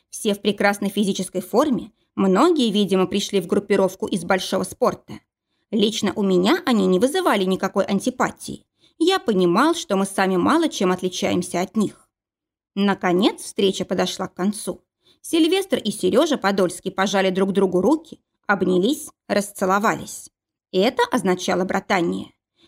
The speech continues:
Мы разом облегченно вздохнули и стали брататься с подольской братвой.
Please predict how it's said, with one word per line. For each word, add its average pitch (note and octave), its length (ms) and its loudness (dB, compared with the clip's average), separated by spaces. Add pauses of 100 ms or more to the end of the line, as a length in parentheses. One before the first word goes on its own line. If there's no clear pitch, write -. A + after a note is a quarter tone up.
Мы D#4 160 6
разом F#4+ 320 2
облегченно F#3+ 580 0
вздохнули G3+ 640 0
и - 120 -2
стали G3 300 0
брататься F#3+ 460 0
с - 80 -12
подольской F#3 500 -2
братвой. G#3+ 460 -4